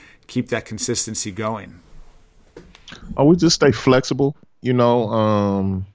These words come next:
Speaker 2: you know, flexibility is a key, um, with our, with our, you know, respected lifestyles. Um, the other thing that keeps us going is it's at a point now where the artists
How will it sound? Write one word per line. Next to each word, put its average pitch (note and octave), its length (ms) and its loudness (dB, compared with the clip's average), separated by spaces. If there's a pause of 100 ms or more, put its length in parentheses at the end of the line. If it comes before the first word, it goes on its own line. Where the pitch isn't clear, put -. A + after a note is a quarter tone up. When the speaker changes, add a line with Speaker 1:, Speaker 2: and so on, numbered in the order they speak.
(300)
Speaker 2:
you A#2 60 0
know, G#2 140 4
flexibility A2+ 800 4
is F#2+ 160 2
a F2 60 -4
key, G#2 420 -2 (540)
um, E2 760 2 (280)
with F#2+ 160 6
our, G2 240 4
with G2 180 2
our, F#2 340 2 (120)
you G2+ 120 -4
know, F2+ 140 0
respected F2+ 480 -4
lifestyles. F2 840 -2 (520)
Um, E2+ 680 -2
the - 160 2
other E3 180 2
thing A#2+ 240 2
that F#2 100 2
keeps F#2 280 -4
us F2 140 0
going F2 420 2
is E2 460 0
it's - 260 -2
at F#2 140 4
a E2 40 -2
point F2+ 380 0
now F#2+ 400 2
where E2 640 -2 (880)
the E2+ 240 0
artists G2+ 640 0